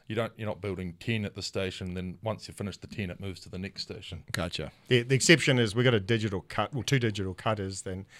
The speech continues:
Speaker 3: and to get efficiencies on the actual cut, you have to do a minimum of ten sort of to fit them in the fabric. So basically it's a big wide roll and there's this suction thing and digital, uh, it's all cad sort of driven.
Speaker 2: Yeah.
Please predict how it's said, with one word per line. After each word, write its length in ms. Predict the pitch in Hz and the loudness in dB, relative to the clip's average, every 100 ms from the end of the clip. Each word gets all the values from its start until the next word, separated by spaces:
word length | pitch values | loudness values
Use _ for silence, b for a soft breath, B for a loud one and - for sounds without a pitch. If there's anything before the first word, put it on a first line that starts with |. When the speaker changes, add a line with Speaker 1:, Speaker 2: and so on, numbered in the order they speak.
| B | B
Speaker 3:
and 260 | 113 107 - | -4 -4 -4
to 100 | - | 0
get 140 | 117 110 | 2 4
efficiencies 540 | - 117 113 - 98 | 2 -2 -2 -6 -6
on 120 | 98 | -6
the 100 | 95 | -6
actual 220 | 95 - | -6 -8
cut, 320 | 87 120 - - | -4 -4 -4 -6
you 100 | 92 | -8
have 140 | - | -8
to 80 | 92 | -12
do 380 | 101 92 87 87 98 | -8 -8 -8 -12 -10
a 20 | |
minimum 300 | 95 92 90 | -8 -6 -8
of 160 | 87 - | -10 -10
ten 460 | - 92 92 90 | -8 -8 -6 -8
sort 220 | - 98 90 | -10 -10 -10
of 100 | 87 | -10
to 100 | 90 | -8
fit 220 | 104 - | -8 -8
them 140 | 92 | -8
in 260 | 95 95 85 | -6 -8 -10
the 80 | - | -10
fabric. 320 | 101 101 - | -8 -8 -8
So 100 | - | -8
basically 260 | 92 85 85 | -6 -8 -10
it's 80 | 85 | -12
a 60 | |
big 160 | 92 90 | -12 -10
wide 280 | 87 87 85 _ b b - | -10 -10 -12 _ b b -6
roll 280 | 98 95 | -4 -4
and 100 | 92 | -6
there's 140 | 90 87 | -8 -10
this 240 | 85 - _ b b b - | -10 -12 _ b b b -12
suction 380 | - - 110 | -10 -4 -6
thing 240 | 92 98 90 | -4 -6 -6
and 220 | 85 80 - 101 | -6 -10 -14 -10
digital, 340 | - 98 98 95 - | -6 -4 -4 -4 -4
uh, 40 | |
it's 240 | 101 107 127 | -4 0 -2
all 80 | |
cad 340 | 98 120 95 92 | 0 0 -2 -4
sort 240 | - - 95 | -8 -8 -8
of 60 | |
driven. 260 | 92 101 104 | -6 -4 0
Speaker 2:
Yeah. 140 | 92 | 0